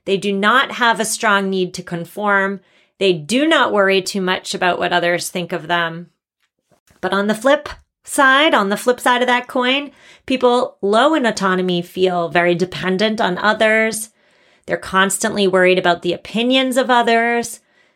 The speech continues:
They're looking to others for guidance. There's a strong pressure to conform.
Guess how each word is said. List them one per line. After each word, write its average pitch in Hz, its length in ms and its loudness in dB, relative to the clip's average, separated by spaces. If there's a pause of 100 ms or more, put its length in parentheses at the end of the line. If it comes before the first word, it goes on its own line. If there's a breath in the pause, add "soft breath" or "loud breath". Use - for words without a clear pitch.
(100)
They're 165 160 -6
looking 196 460 -2
to 254 340 0
others 247 400 2
for 196 160 -2
guidance. 247 1000 -2 (520)
There's 202 220 -2
a 190 60 -2
strong 302 480 0
pressure 233 380 -2
to 214 180 -4
conform. 180 600 -8